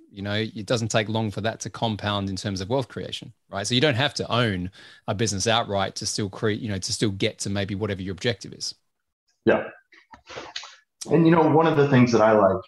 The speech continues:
Speaker 2: I, have you ever seen the signs like, "We buy ugly houses," like the real estate investors who
Speaker 1: Doesn't
Speaker 2: are, "Buy
Speaker 1: happen
Speaker 2: the
Speaker 1: over
Speaker 2: ugly
Speaker 1: here
Speaker 2: house"?
Speaker 1: very much.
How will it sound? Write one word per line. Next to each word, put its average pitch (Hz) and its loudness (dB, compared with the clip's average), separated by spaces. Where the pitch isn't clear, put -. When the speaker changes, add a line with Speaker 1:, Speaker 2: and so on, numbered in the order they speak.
Speaker 2:
I, 104 2
have 104 -2
you 117 4
ever 185 4
seen 160 6
the 127 6
signs 117 6
like, 107 6
"We 117 8
buy 107 6
ugly 107 2
houses," 98 2
like 95 -6
the 95 -2
real 104 2
estate 87 4
investors 104 2
who - 4
Speaker 1:
Doesn't 202 6
Speaker 2:
are, - 8
"Buy 175 8
Speaker 1:
happen 196 6
Speaker 2:
the 147 6
Speaker 1:
over 143 6
Speaker 2:
ugly 135 6
Speaker 1:
here 143 6
Speaker 2:
house"? - 6
Speaker 1:
very 131 6
much. 120 -2